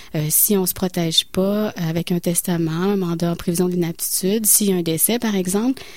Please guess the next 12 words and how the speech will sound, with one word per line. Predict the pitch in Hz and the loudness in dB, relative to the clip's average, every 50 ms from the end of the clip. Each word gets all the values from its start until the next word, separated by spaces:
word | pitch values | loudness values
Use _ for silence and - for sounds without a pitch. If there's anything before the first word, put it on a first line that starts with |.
| - - - | -18 -12 -4
c'est | - - - 208 | 0 2 2 4
sûr | 190 - - 269 277 294 294 285 - - | 4 4 4 4 2 2 0 -2 -4 -4
que | - - 214 | -2 -2 0
si, | 202 - - - - 240 247 262 254 - - - 185 | 0 2 2 2 2 0 0 0 -2 -4 -4 -4 -4
euh, | 180 180 175 175 170 170 170 170 170 180 202 - - - - - - - - - - | -2 -2 -2 -2 -2 -2 -2 -2 -4 -4 -6 -8 -10 -12 -16 -18 -20 -20 -20 -8 -2
on | - 202 214 | 0 2 2
n'est | 202 190 | 2 2
pas | - 185 | 2 0
marié, | 175 170 156 151 143 143 151 160 170 202 330 - - - - - - - - - - - - - | 0 0 -2 -4 -6 -6 -2 0 0 0 0 -2 -6 -10 -20 -20 -20 -20 -20 -20 -20 -14 -8 -6
euh, | 175 170 170 165 | -4 -2 0 0
le | 170 175 | 2 2
mariage | 180 175 165 185 190 190 202 208 208 196 190 | 2 0 0 0 2 2 2 0 0 0 -2